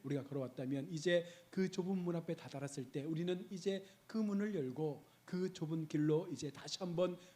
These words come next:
걸어가야 되는 선택을 해야 하는 것입니다. 많은 사람들이 들어가는 넓은 길은 멸망으로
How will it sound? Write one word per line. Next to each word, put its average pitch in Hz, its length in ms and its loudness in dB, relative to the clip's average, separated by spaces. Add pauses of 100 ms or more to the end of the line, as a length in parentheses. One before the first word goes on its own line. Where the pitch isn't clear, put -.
걸어가야 170 460 0
되는 139 340 0 (140)
선택을 143 960 0 (220)
해야 139 200 2
하는 127 200 0
것입니다. 120 440 -6 (1160)
많은 160 260 8
사람들이 165 760 4
들어가는 139 540 2
넓은 139 400 2
길은 147 340 -2 (300)
멸망으로 156 880 0